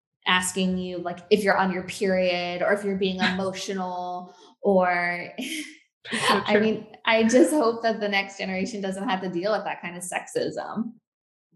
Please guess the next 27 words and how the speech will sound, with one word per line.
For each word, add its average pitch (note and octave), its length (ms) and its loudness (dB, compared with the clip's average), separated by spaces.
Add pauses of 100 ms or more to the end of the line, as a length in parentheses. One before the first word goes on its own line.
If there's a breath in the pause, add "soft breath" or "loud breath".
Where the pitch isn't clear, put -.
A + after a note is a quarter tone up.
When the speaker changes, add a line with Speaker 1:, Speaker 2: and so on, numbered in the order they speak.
(1120)
Speaker 2:
Yeah, E3 300 6 (100)
that's F3+ 180 -10
great. E3+ 340 2
No, G#3 120 8
it's G#3 120 2
so G3+ 120 6
<laughs> - 0 -
true. F#3 420 2 (160)
I G3+ 80 0
was, F#3+ 140 -2
I'm F#3+ 120 0
laughing G3+ 400 6
'cause F3+ 140 4
it's F3+ 160 0
like, F3+ 260 4 (420 loud breath)
we've A#3 120 8
all A3+ 140 12
been G#3+ 180 10
there, E3 180 10
you F#3 140 6
know? G#3 380 6
<laughs> - 20 6
Speaker 1:
You're E4+ 1120 4
like, B3+ 120 4
"I C#4 220 6
just - 320 2
have A#4+ 180 0